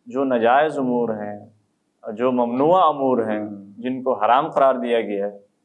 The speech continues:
Speaker 1: उनसे क्यों नहीं रुक सकते?
Speaker 2: हम्म।
Speaker 1: असल training ये है, असल
Speaker 2: हम्म।
Speaker 1: मकसद ये है।
Speaker 2: यानी गोया, अ, ये वाकई आपने बड़ा खूबसूरत जुमला इरशाद फरमाया कि ये training है कि अल्लाह का हुक्म मुकद्दम है।
Speaker 1: मुकद्दम है, बिल्कुल।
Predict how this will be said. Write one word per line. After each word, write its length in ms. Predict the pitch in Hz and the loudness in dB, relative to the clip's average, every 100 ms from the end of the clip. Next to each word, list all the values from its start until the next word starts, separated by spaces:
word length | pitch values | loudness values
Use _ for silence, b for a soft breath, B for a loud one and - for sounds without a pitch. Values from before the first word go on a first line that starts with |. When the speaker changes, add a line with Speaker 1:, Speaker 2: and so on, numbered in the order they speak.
| - | -4
Speaker 1:
उनसे 320 | 208 208 196 | -2 0 -2
क्यों 200 | 175 160 | 0 0
नहीं 120 | 135 | 0
रुक 140 | 107 98 | 0 -4
सकते? 280 | - - | -10 -14
Speaker 2:
हम्म। 220 | 104 101 95 - _ - | -12 -10 -12 -18 _ -8
Speaker 1:
असल 220 | 147 175 | -4 -2
training 400 | 151 139 143 139 | 0 0 0 -2
ये 160 | 123 117 | -2 0
है, 60 | 117 | 0
असल 240 | 113 120 | -2 -4
Speaker 2:
हम्म। 100 | 107 | -8
Speaker 1:
मकसद 320 | 98 - 104 92 | -8 -8 -10 -12
ये 60 | |
है। 180 | 87 123 | -10 -4
Speaker 2:
यानी 180 | 143 156 | 0 0
गोया, 400 | 131 135 139 139 | 2 2 2 0
अ, 380 | - 110 110 110 | 0 -2 -2 -2
ये 240 | 113 123 | -4 -4
वाकई 360 | 110 107 107 123 | -2 -2 0 0
आपने 200 | 113 113 | 0 -2
बड़ा 140 | 110 | -4
खूबसूरत 360 | 113 104 127 117 | -4 -6 -6 -4
जुमला 200 | 110 104 | -4 -4
इरशाद 280 | 101 95 | -2 -4
फरमाया 360 | 95 98 95 98 | -4 -8 -8 -8
कि 100 | 117 | -8
ये 100 | 110 | -10
training 400 | 107 110 127 127 | -8 -6 -4 -2
है 120 | 120 | -4
कि 100 | 127 | -2
अल्लाह 340 | 131 131 131 139 | -4 -2 0 0
का 120 | 131 | 0
हुक्म 260 | 131 131 | -4 -2
मुकद्दम 460 | 127 113 120 110 98 | -4 -2 -2 -2 -6
है। 120 | 85 _ - | -10 _ -16
Speaker 1:
मुकद्दम 420 | - 156 147 107 | -6 -2 0 -2
है, 120 | 98 | -2
बिल्कुल। 340 | 104 113 110 | -6 -8 -10